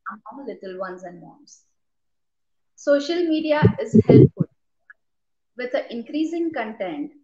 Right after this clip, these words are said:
there are so many misleading information also, जब प्रेग्नेंट वीमेंस और बच्चों की बात है। So, आपको हमेशा मीडिया पे रिलाई नहीं होना है। That's why we have take up this as a to spread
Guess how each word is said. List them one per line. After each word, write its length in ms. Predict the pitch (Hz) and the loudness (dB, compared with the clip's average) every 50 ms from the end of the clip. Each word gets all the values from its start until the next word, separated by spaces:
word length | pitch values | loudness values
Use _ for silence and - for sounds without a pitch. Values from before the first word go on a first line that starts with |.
| _ _ _ | _ _ _
there 200 | - 208 208 208 | -6 -6 -4 -2
are 160 | 214 214 214 220 | -2 -4 -4 -6
so 360 | - - - 311 330 349 359 | -10 -6 -4 -4 -4 -4 -4
many 280 | 349 320 294 277 269 | -6 -6 -6 -6 -8
misleading 640 | 262 247 233 220 - - 226 220 214 240 254 - - | -10 -10 -10 -12 -10 -8 -8 -8 -6 -8 -8 -10 -12
information 680 | - 208 202 - 220 202 208 202 190 - - 226 220 | -14 -14 -12 -12 -12 -12 -12 -14 -16 -16 -16 -14 -12
also, 500 | 196 180 180 175 175 - 185 180 - - - _ _ _ _ _ _ - | -8 -8 -8 -10 -10 -10 -12 -12 -12 -14 -18 _ _ _ _ _ _ -6
जब 200 | 233 240 233 - | -6 -6 -6 -6
प्रेग्नेंट 420 | - 220 214 202 208 233 254 262 | -8 -8 -8 -8 -10 -12 -10 -10
वीमेंस 520 | 262 262 254 240 247 269 320 359 - - - - | -10 -8 -8 -8 -8 -6 -8 -8 -8 -10 -8 -4
और 180 | 196 196 220 285 - - - _ _ _ - | -4 -4 -4 -4 -8 -12 -20 _ _ _ -10
बच्चों 280 | 196 196 - - 196 180 | -10 -10 -8 -12 -14 -14
की 160 | 180 - 175 | -12 -14 -14
बात 240 | 175 175 156 143 - _ _ | -14 -12 -14 -16 -18 _ _
है। 100 | - _ _ _ _ _ _ _ _ _ _ _ _ | -20 _ _ _ _ _ _ _ _ _ _ _ _
So, 360 | - - - 254 277 320 - - - | -14 -6 0 2 2 2 2 2 0
आपको 440 | - - - - 554 554 - - - - | 0 0 2 2 4 6 8 8 6 4
हमेशा 560 | 466 480 - - 539 285 285 320 311 339 381 - _ _ _ _ | 4 4 6 6 4 4 0 -4 -4 -4 -6 -8 _ _ _ _
मीडिया 580 | - - - - - - - 226 220 226 220 226 | -20 -20 -20 -14 -12 -12 -12 -10 -8 -8 -8 -8
पे 160 | 220 254 240 | -8 -10 -10
रिलाई 300 | 233 202 190 190 185 202 247 _ _ _ 202 | -10 -10 -10 -10 -12 -14 -16 _ _ _ -20
नहीं 380 | 196 202 220 254 285 277 277 - | -20 -20 -12 -10 -10 -10 -8 -10
होना 380 | 175 170 160 - - 180 170 - | -12 -14 -14 -14 -16 -16 -18 -20
है। 80 | - _ _ _ _ _ _ _ _ _ _ 233 | -20 _ _ _ _ _ _ _ _ _ _ -8
That's 300 | 220 247 285 285 - - | -4 -2 -2 -2 -2 -4
why 160 | 311 294 294 302 339 349 311 - 277 | -2 -2 0 -2 -4 -6 -10 -6 -4
we 80 | 294 330 311 | -4 -2 -2
have 180 | 311 302 320 311 - | -2 -2 -2 -2 -2
take 220 | 269 269 262 254 | -2 -2 -2 -2
up 120 | 254 247 254 | -6 -2 6
this 280 | - - - 554 - - - - - 262 | 8 8 8 8 8 8 6 8 8 6
as 120 | - - 220 | 6 4 2
a 80 | 226 | -2
to 840 | 220 - - _ _ _ _ _ _ _ _ _ _ _ _ - 277 | -4 -6 -6 _ _ _ _ _ _ _ _ _ _ _ _ -20 -20
spread 420 | - _ _ _ 220 208 202 196 | -20 _ _ _ -10 -10 -10 -10